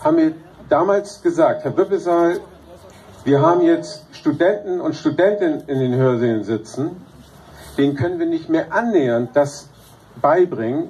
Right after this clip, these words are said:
was wir ihren Gruppen beigebracht haben.“ Also verstehen Sie, das ist nicht, nochmal, ich, mir ist das sehr wichtig, das ist nicht unsachlich, unsauber,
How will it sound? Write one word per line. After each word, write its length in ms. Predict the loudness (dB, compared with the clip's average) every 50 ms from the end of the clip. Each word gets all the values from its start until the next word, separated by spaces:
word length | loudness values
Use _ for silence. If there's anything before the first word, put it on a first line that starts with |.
| -6
was 220 | -6 -6 -6 -4 -4
wir 80 | -4
ihren 340 | -4 0 0 0 0 0 0
Gruppen 300 | -2 -4 -4 -4 -4 -6
beigebracht 680 | -4 -4 -2 -4 -6 -8 -8 -8 -10 -10 -10 -12 -12
haben.“ 200 | -12 -10 -10 -10 -14 -18 -20 -20 -20 -20 -20 -20 -20 -20 -20 -20 -20 -16 -14 -14 -14 -14 -16 -18 -18 -18 -18 -16 -8 -4
Also 160 | -4 -4 -2
verstehen 360 | -4 -4 0 2 2 2 2
Sie, 120 | -2 -2
das 200 | -2 -2 -2 0
ist 220 | 0 -2 0 2 0
nicht, 200 | 0 0 -2 -8 -18 -20 _ _ -20 -12 -4
nochmal, 500 | -2 -2 0 2 2 4 4 2 2 -2
ich, 80 | -8 -16 -20 -20 -16 -4 0
mir 120 | 0 0
ist 120 | 0 0 -2
das 140 | -2 0
sehr 180 | 0 0 0 0
wichtig, 380 | -2 -4 -4 -6 -6 -6 -4 -4
das 160 | -6 -6 -4
ist 220 | -6 -6 -2 0
nicht 180 | -2 -2 -2 -4 -2
unsachlich, 840 | 0 0 0 0 -2 0 0 0 0 0 -4 0 0 0 0 0 -2 0
unsauber, 800 | 0 0 0 0 0 0 2 4 4 4 4 2 0 -2 -2 -4